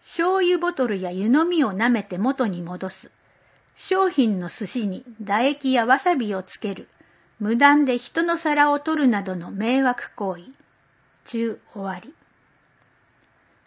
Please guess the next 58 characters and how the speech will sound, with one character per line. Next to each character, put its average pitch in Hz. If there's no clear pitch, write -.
軽 277
い 392
気 359
持 349
ち 339
で 311
や 220
っ 214
た 285
こ 285
と 294
だ 226
か 185
ら、 190
で 240
は 196
当 311
然 349
に 339
は 196
許 202
さ 359
れ 370
な 285
い 208
場 196
合 220
も 208
あ 202
り、 190
今 370
後 370
の 359
人 320
生 208
に 185
大 370
き 285
な 202
影 233
響 311
が 277
出 269
ま 254
す 233
の 190
で 175
ご 180
注 339
意 262
く -
だ 170
さ 180
い。 -
イ 240
ラ 262
ス -
ト。 -